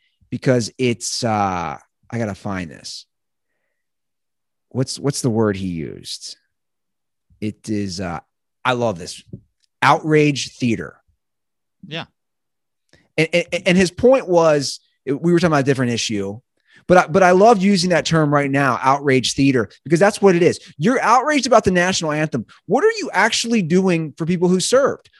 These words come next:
Speaker 1: What are you doing for disabled vets? Do you give time,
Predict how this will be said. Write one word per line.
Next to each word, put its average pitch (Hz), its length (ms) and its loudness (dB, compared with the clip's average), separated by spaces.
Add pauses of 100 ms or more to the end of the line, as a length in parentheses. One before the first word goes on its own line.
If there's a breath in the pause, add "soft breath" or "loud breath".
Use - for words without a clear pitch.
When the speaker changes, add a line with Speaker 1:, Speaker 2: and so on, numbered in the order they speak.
Speaker 1:
What 254 180 2
are 403 80 6
you 349 140 -4
doing 269 260 2
for 220 120 2
disabled 185 540 2
vets? - 480 -4 (460)
Do 151 80 -4
you 185 100 2
give 156 380 -4
time, 185 500 0